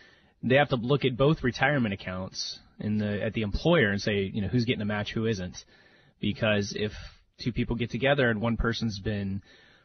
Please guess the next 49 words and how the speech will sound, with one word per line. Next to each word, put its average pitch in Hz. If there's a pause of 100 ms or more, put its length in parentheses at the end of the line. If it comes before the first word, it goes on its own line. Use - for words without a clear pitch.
(120)
maxing 110
out 123
their 127
four 131
oh 120
one 117
k, 117
maxing 110
out 101
the 98
Roth, 120
and 107
the 113
other 120
person 107
hasn't 104
been 101
saving 98
at 98
all, 120 (800)
and 117 (240)
they 127
really 143
can't 131
afford 165
to 120
save 131
a -
lot 110
more, 170
you 202
might, 170 (580)
you 143
know, 135
the, 123 (100)
the 135
one 151
person 143
might 113 (420)
decrease 131
their 147
four 127
oh 113
one 110
k 110
contribution 117
so -
the 123
other 131